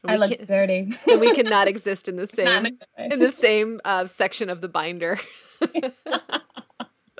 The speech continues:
Speaker 1: Well, okay, we have to wrap this up, but, um, this was really fun. I'm going to totally link to Color Me Beautiful, and I'm going to try to find the actual, like, a picture at least, of the actual binder that I'm sure you and I both had.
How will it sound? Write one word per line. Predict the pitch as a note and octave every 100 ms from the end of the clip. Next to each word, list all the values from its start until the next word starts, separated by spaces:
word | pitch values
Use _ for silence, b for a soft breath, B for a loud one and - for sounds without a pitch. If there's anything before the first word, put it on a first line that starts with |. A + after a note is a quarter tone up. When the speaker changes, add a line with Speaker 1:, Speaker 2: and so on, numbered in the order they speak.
| - - - B B B B -
Speaker 1:
Well, | C#4 C#4+ C#4 -
okay, | C4+ G#3 G#3
we | F4+
have | G#4+
to | A4 G4
wrap | D4+
this | C#4 A#3
up, | G#3+ F#3
but, | A3+ G#3+ -
um, | A3+ G#3 G3+ -
this | - F4+
was | D#4+
really | C#4 C4+
fun. | A3+ G3+
I'm | G#3+ B3+
going | F4
to | D#4
totally | - G#3+ G#3+ A3+
link | G#3 F#3+ G3
to | - A3
Color | F#3 F3+
Me | F#3+ F#3
Beautiful, | E3 E3+ F3 F3+ F3
and | -
I'm | G#3 C#4
going | C#4 B3+ A3+
to |
try | G3 - F3+ D#3+ D3 D3+ - b _
to | G#3+
find | - G#3+ G3+ G3
the | F3+ E3+ D#3+ -
actual, | F#3 F#3+ - B3 A#3 A3+
like, | G3 G3
a |
picture | - - - A#3+
at | F#3
least, | F3 D#3 D#3
of | -
the | F#3 D#3
actual | F3+ - G#3
binder | F3+ F3 F3+ E3
that | D#3+
I'm | D#3
sure | - G3
you | F#3+ G3+
and | F#3+
I | F3+
both | D#3+ F3
had. | F3+ D#3 C#3+ F#3